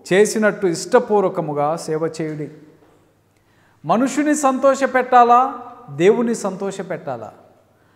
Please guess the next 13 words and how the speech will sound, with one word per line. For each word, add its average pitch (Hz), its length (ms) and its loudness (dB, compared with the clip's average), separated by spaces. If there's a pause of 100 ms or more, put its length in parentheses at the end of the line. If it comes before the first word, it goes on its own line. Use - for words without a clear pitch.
(220)
మనుషులను 294 680 4
సంతోషపెట్టాలా 262 1040 4
అనుకుంటే 214 840 0 (340)
మనిషికి 262 640 0
అనుకూలమైనటువంటి 262 1300 2
మాటలు 180 400 -2
చెప్పాలి. 160 480 -12 (680)
దేవుణ్ణి 262 640 4
సంతోషపెట్టాలి 262 1040 0
అనుకుంటే 220 880 -2 (220)
లేఖనముల 190 640 0
ప్రకారము 156 540 -6
జీవించాలి. 151 580 -12